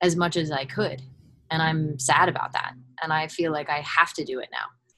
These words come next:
because you, it's so important that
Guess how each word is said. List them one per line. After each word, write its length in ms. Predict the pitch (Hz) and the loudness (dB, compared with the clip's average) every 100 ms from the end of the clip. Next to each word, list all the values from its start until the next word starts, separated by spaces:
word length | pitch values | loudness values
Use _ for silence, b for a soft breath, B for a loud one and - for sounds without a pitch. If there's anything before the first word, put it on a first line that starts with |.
| _ _ _ - | _ _ _ -2
because 560 | 160 170 160 - - - - - - - - _ _ _ _ _ _ _ _ | 2 2 2 -2 -10 -14 -20 -20 -20 -20 -20 _ _ _ _ _ _ _ _
you, 200 | - 175 - - 117 - | -4 -4 -2 -10 -20 -2
it's 400 | 180 165 - - - | -2 0 -6 -10 -10
so 600 | - - 175 165 165 165 | -4 4 6 6 4 0
important 760 | 185 180 175 156 147 117 - - _ _ _ _ - _ _ _ | -2 0 0 -2 -8 -10 -12 -14 _ _ _ _ -20 _ _ _
that 180 | 170 | 0